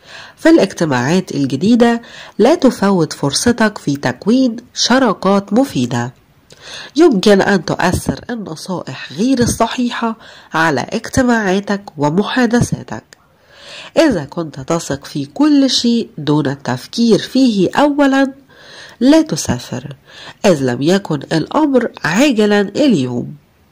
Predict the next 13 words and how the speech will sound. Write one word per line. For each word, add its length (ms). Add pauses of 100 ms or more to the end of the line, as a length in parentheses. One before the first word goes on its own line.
(580)
الأشياء 600
تحتاج 680
إلى 140
التغيير، 760 (240)
ودفن 420
رأسك 520
في 100
الرمال 580 (400)
لن 260
يساعد. 600 (760)
يمكنك 640 (100)
التخلي 640
تمامًا 600